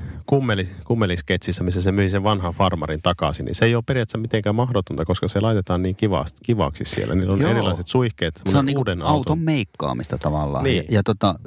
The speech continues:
Speaker 2: siis jos asuntoa myyt, niin laita tota kanelipullan tuoksua sinne.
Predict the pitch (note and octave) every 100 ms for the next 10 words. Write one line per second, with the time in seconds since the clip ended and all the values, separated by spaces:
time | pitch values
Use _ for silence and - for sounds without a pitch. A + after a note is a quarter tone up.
0 | - A2+ G#2 A#2 G2+ B2+ E3 B2+ G2 F2+
1 | F2+ F2 F#2+ F#2+ - G#2 G2 G2 _ _
2 | - G2 F#2 G2 G2 E2 - - - -
3 | - - _ _ _ _ - - D3+ F#2+
4 | D#2+ E2 D2 D2 C#2+ - - D#2+ - -